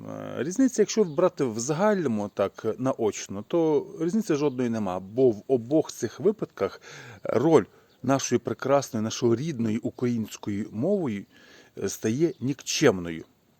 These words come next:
Українська мова мусить, е, бути деградована і мусить вимерти. Тобто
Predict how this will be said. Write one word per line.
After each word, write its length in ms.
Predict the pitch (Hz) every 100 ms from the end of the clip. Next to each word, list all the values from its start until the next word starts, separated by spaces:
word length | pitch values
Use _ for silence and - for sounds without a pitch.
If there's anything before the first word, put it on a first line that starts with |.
| -
Українська 360 | - 135 - 170
мова 280 | 208 175 -
мусить, 600 | 107 143 196 - 143 -
е, 240 | 127 113 107
бути 360 | 117 127 -
деградована 680 | 107 117 127 143 160 156 147 -
і 120 | 120
мусить 380 | 131 135 113 -
вимерти. 560 | 117 135 95 - - - _ _ _ _ _ _ _ 107
Тобто 320 | - 117